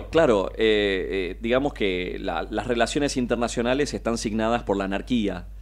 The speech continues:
Speaker 2: eh, mucho más que por la... Es el único espacio, la, las relaciones internacionales es el único espacio donde realmente hay anarquía, según algunos teóricos. Según otros, está Naciones Unidas, hay
Speaker 1: Está bien, pero,
Speaker 2: etcétera.
Speaker 1: a ver, da la sensación de que China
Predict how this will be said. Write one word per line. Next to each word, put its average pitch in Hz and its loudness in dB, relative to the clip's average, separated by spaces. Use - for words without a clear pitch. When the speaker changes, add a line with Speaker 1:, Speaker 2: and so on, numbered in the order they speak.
Speaker 2:
eh, 98 2
mucho 104 -2
más 107 0
que 110 2
por 98 2
la... 87 -4
Es 127 2
el 143 8
único 185 6
espacio, 147 4
la, 101 -2
las 104 -2
relaciones 120 -2
internacionales 123 -2
es 117 -2
el 120 2
único 165 0
espacio 147 -2
donde 98 -2
realmente 151 0
hay 123 2
anarquía, 104 -2
según 202 4
algunos 143 4
teóricos. 90 -4
Según 135 4
otros, 156 4
está 107 -4
Naciones 113 -2
Unidas, 135 2
hay 104 0
Speaker 1:
Está 170 -8
bien, 190 -6
pero, 104 -2
Speaker 2:
etcétera. 101 -2
Speaker 1:
a 117 -4
ver, 110 -4
da 147 0
la 196 -2
sensación 147 -8
de 120 -6
que 98 -8
China 165 -8